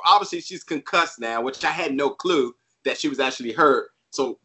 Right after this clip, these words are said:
she got fired while being hurt. I don't even know how that works on a contract. Somebody has to remind me of that because I know in the N F L, which I do know, that you can definitely not be released while you're injured. Um, so very, very questionable.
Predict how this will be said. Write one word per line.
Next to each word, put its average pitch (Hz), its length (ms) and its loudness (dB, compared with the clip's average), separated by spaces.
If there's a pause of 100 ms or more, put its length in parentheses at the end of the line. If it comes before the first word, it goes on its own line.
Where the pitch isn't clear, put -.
she 143 100 -4
got - 300 2
fired 143 340 6
while 135 180 6
being 131 180 -2
hurt. 135 300 0
I 147 60 4
don't 180 160 2
even 117 120 -6
know 151 160 0
how 131 180 -2
that 143 260 -4
works 143 280 0
on 113 120 -6
a 101 60 -6
contract. 110 540 0
Somebody 151 320 -2
has 147 280 2
to - 80 -10
remind 110 380 -4
me 101 80 -4
of 98 80 -8
that 117 200 -2
because 107 200 -6
I 135 60 2
know 139 180 4
in 107 60 -4
the - 120 -8
N 131 120 0
F - 120 -4
L, 127 180 4
which 110 140 -4
I 117 40 -4
do 220 220 2
know, 120 280 4 (220)
that 110 200 -4
you 143 120 -12
can 104 400 -6
definitely 160 380 6
not 120 260 0
be 107 400 -4
released 120 440 0
while 110 240 2
you're 101 140 -2
injured. 101 460 4 (480)
Um, 117 260 6
so 120 380 2 (140)
very, 165 360 4
very 151 260 2
questionable. 135 460 -2